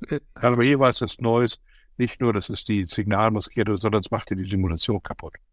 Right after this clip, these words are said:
Speaker 1: Ja, ja, verstehe. Wie würden Sie sich selbst, äh, vorstellen, Sie haben ja diese interessante Doppelnatur, wenn man so will, dass Sie einerseits als Wissenschaft präzise und genau sind, auf der anderen Seite,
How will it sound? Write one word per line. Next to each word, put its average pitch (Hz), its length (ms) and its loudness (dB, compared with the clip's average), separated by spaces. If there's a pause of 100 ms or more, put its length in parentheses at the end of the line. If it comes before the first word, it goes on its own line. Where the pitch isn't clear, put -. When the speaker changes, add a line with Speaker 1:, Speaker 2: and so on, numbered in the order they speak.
(340)
Speaker 1:
Ja, 151 80 2
ja, 139 260 0 (640)
verstehe. - 400 -12 (360)
Wie 208 220 0
würden 226 220 4
Sie 202 100 0
sich 190 240 -4
selbst, - 640 -4
äh, - 80 -8
vorstellen, 151 920 -4
Sie 175 160 -2
haben 156 140 -2
ja 160 100 2
diese 135 260 0
interessante 135 640 0 (240)
Doppelnatur, 127 840 2
wenn 127 80 4
man 113 160 4
so 113 160 0
will, 117 160 2
dass 131 160 2
Sie - 140 -2
einerseits 127 420 0
als - 220 -4
Wissenschaft 143 500 -2
präzise 143 640 0
und 123 260 -2
genau 117 300 2
sind, 180 220 0
auf 143 80 -6
der 131 140 -2
anderen 131 360 2
Seite, 127 400 -2